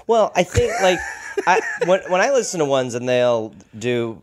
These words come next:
Speaker 1: it's funny that I'm gonna do commentary on how we delay the start of the podcast,
Speaker 2: Yeah.
Speaker 1: but, uh, I, I, I get that a little bit, but I don't, I feel like we're not, like, it's not like we're promoting a ton of products and stuff
Speaker 2: No,
Speaker 1: and, like,
Speaker 2: we're
Speaker 1: doing
Speaker 2: doing our
Speaker 1: commercials. I mean,
Speaker 2: promotions.
Speaker 1: it's, like, interactive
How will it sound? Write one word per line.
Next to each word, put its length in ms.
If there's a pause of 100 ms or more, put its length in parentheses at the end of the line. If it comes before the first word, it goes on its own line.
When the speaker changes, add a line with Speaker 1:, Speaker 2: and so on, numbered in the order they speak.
Speaker 1:
it's 180
funny 240
that 140
I'm 80
gonna 180
do 140
commentary 680
on 120
how 180
we 100
delay 300
the 80
start 240
of 40
the 80
podcast, 540
Speaker 2:
Yeah. 140
Speaker 1:
but, 180
uh, 240 (880)
I, 100 (180)
I, 280 (200)
I 80
get 220
that 120
a 40
little 280
bit, 300
but 100
I 80
don't, 100
I 80
feel 200
like 160
we're 120
not, 240
like, 380
it's 160
not 140
like 160
we're 80
promoting 480
a 40
ton 180
of 100
products 460
and 120
stuff 220
Speaker 2:
No, 60
Speaker 1:
and, 80
like, 80
Speaker 2:
we're 60
Speaker 1:
doing 200
Speaker 2:
doing 100
our 220
Speaker 1:
commercials. 320
I 60
mean, 200
Speaker 2:
promotions. 20
Speaker 1:
it's, 140
like, 180
interactive 920